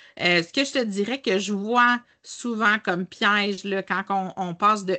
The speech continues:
auxi à infirmière, euh, c'est, euh, le, le, le faux, euh, sentiment, là, de, euh, de compétence infirmière alors qu'on est auxiliaire. Je vais, je, je vais vous expliquer un petit peu.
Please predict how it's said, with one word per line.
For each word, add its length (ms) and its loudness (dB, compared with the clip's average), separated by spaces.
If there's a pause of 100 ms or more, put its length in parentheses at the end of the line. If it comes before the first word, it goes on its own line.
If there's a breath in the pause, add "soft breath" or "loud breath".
auxi 560 -4
à 100 0 (100)
infirmière, 760 -2 (500 soft breath)
euh, 480 2 (220)
c'est, 560 0
euh, 240 0
le, 260 0
le, 300 0
le 60 -2
faux, 520 -2
euh, 240 2
sentiment, 760 2
là, 220 2
de, 480 2 (880 soft breath)
euh, 340 -4 (720)
de 200 2
compétence 720 2
infirmière 540 0
alors 300 2
qu'on 160 -4
est 180 -6
auxiliaire. 640 -8 (840 soft breath)
Je 280 -10
vais, 320 4
je, 320 2
je 160 -8
vais 120 2
vous 220 -2
expliquer 400 -2
un 80 0
petit 140 -14
peu. 280 -2